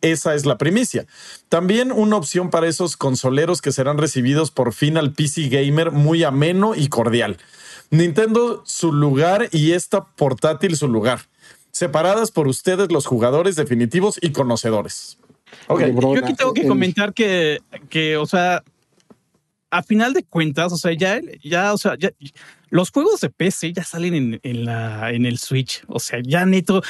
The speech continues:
Speaker 3: eh, exclusivas, la, y las pocas exclusivas que hay en la P C ni las juegan, ¿sabes? O sea,
Speaker 1: Sí.
Speaker 3: juegan, este, puros plataformeros y todo eso. Eh, incluso hasta ya, o sea, ya las experiencias de P C ya están llegando a consolas, como el
Speaker 1: Ujú.
Speaker 3: Flight Simulator, que se estrena la próxima semana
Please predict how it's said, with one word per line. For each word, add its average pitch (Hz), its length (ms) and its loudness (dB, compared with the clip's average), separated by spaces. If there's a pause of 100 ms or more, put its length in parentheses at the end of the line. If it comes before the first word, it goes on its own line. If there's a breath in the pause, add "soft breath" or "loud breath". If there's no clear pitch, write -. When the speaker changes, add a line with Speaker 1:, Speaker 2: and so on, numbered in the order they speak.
(360 loud breath)
Speaker 3:
eh, 160 200 0
exclusivas, 180 960 -2
la, 156 200 -2
y 202 80 4
las 196 160 0
pocas 247 300 -2
exclusivas 151 640 -2
que 123 220 -6
hay 131 180 -2
en 165 80 0
la 117 80 -4
P 135 140 -6
C - 140 -2
ni 196 180 4
las 120 200 -4
juegan, 123 440 -4
¿sabes? 120 380 -2 (220 loud breath)
O - 40 -12
sea, - 120 0
Speaker 1:
Sí. 139 60 0
Speaker 3:
juegan, 180 380 0
este, 143 320 0
puros 160 260 0
plataformeros 139 1080 -2
y 131 60 -4
todo 135 340 0
eso. 147 420 0 (380 loud breath)
Eh, 123 240 2
incluso 139 420 2
hasta 143 200 -2
ya, 165 420 -2
o 180 80 0
sea, 226 120 0
ya 254 220 0 (220)
las 190 240 -2
experiencias 233 400 0
de 247 80 2
P 196 140 0
C 220 100 -6
ya 226 80 0
están 240 180 -2
llegando 220 280 0
a - 20 -12
consolas, 143 480 0
como 139 280 2
el 143 60 2
Speaker 1:
Ujú. 165 60 2
Speaker 3:
Flight 208 140 0
Simulator, 165 460 0
que 139 100 -6
se 139 60 -4
estrena 208 260 -2
la 117 120 0
próxima 214 320 0
semana 220 400 -2